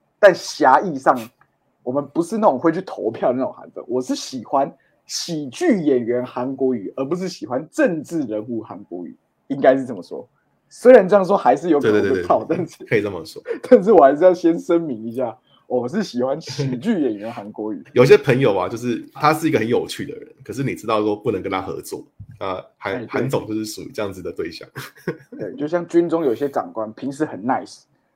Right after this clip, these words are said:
Speaker 1: 他是很好的朋友，但他并不是一个好的长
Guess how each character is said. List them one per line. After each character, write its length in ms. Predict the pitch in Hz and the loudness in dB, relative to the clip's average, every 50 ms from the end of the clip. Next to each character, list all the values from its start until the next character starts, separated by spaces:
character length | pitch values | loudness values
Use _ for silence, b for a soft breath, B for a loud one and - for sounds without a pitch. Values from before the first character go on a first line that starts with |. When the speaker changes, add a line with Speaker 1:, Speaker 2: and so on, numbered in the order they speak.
| _ _ _ _ - | _ _ _ _ 0
Speaker 1:
他 160 | - 202 208 | 2 2 2
是 180 | 202 233 233 | 4 2 -2
很 220 | - - 135 139 143 | 0 0 -2 -4 -2
好 200 | 139 143 131 - | 2 2 2 2
的 380 | - 110 107 104 101 101 107 - _ _ _ _ _ _ | 0 -2 -2 -2 -2 -4 -6 -10 _ _ _ _ _ _
朋 260 | - - 131 113 127 | -10 -8 -6 -6 -4
友， 240 | 127 131 - - - _ _ _ - | -2 -2 -4 -4 -8 _ _ _ 0
但 140 | 165 160 156 | 0 0 2
他 100 | 170 185 | 0 -2
并 220 | - 196 165 127 | -4 -4 -4 -4
不 80 | 135 127 | -6 -6
是 160 | - 147 135 | -4 -6 -6
一 20 | |
个 80 | - 113 | -6 -6
好 220 | - - - - | -10 -10 -12 -12
的 100 | - - - | -12 -14 -12
长 140 | - - | -12 -12